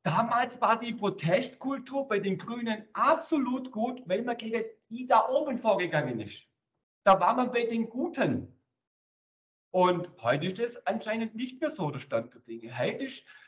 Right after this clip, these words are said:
bei den Grünen, wo das damals selber so durchgezogen haben,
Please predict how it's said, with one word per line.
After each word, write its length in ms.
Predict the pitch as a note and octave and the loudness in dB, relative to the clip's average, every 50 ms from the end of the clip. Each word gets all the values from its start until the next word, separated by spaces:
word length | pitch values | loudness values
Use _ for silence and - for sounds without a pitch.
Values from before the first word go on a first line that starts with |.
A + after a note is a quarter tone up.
| _ | _
bei 140 | - E3 E3 | -2 0 2
den 220 | D#3+ E3 D#3 D3+ D#3 | 4 4 4 4 0
Grünen, 600 | D#3+ D3+ F3+ A3+ B3+ C#4 C#4 C#4+ C#4+ C#4+ - F#3 | -2 -2 -2 -2 0 2 4 4 4 4 2 0
wo 140 | F#3 F#3+ | -2 -2
das 300 | F#3 - - F#3 F3 D3+ | -2 -4 -6 -8 -8 -4
damals 460 | - E3+ F3 G3+ G3+ F#3+ E3+ E3 - - | -2 -2 -2 0 0 0 -2 -2 -2 -2
selber 300 | E3+ G3 C4 C4+ C4+ A#3+ | 0 0 0 -2 -4 -6
so 380 | - - A3+ A3 A3 G#3+ G#3+ - - _ _ _ | -8 -8 -8 -6 -6 -6 -8 -10 -16 _ _ _
durchgezogen 840 | G#3+ A3+ C#4 B3+ - - A#3+ F#3+ - - G#3+ A3 A3+ A3 - D3+ E3 | -6 -4 -4 -4 -6 -10 -14 -12 -6 -4 -2 0 0 -2 -4 -4 -2
haben, 540 | E3+ F3+ G3 G3+ G3 G3 G3 F#3+ - - | 0 0 0 2 2 0 -2 -2 -2 -6